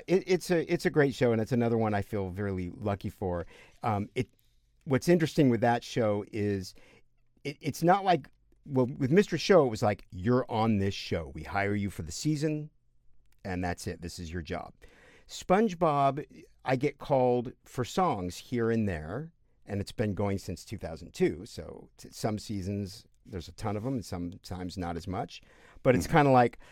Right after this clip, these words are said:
Speaker 1: you know, I wish I had, like, a SpongeBob-shaped bat phone. It's like that. It's like, you know,
Speaker 2: <laughs>
Speaker 1: the phone rings and you get to, so, but now I, I don't know how many I've done. It's gotta be, like, more than forty. I've, I've got a, I've done a lot of songs for them. Um,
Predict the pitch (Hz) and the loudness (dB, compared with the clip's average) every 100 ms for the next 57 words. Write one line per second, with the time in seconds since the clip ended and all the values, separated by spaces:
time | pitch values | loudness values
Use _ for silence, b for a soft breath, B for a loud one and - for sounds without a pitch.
0 | b b - 107 101 107 104 101 92 92 | b b -2 0 0 0 0 0 0 -2
1 | 87 - 101 85 101 90 78 101 85 90 | -6 -4 -4 -2 -2 -2 -2 -6 -6 -4
2 | 90 90 - - 78 71 76 - 87 78 | -2 -2 -4 -8 -6 -6 -12 -6 -6 -4
3 | 95 73 - - 95 78 143 - 143 - | -4 -6 -8 -12 -8 -4 -2 0 0 0
4 | 123 - - - - - - 107 101 95 | -4 -4 -10 -20 -20 -12 -6 -4 -4 -4
5 | 95 87 90 87 85 90 104 - 120 123 | -4 -6 -8 -8 -8 -10 -8 -4 -2 -2
6 | 185 160 156 180 170 196 170 147 156 185 | -2 -4 -6 -8 -10 -10 -10 -8 -6 -4
7 | 165 107 90 113 147 85 - 113 156 87 | -4 -4 -4 -4 -4 -8 -10 -10 -8 -8
8 | 87 80 92 90 80 - 101 113 78 - | -8 -8 -8 -10 -12 -10 -8 -8 -8 -18
9 | - - - 98 127 117 90 - - - | -20 -20 -16 -14 -8 -8 -8 -12 -18 -12
10 | 120 104 85 104 127 - 120 123 - - | -10 -8 -8 -10 -10 -8 -6 -8 -12 -16
11 | - b b b b b b _ - 104 | -18 b b b b b b _ -4 -2
12 | 95 95 | -2 -4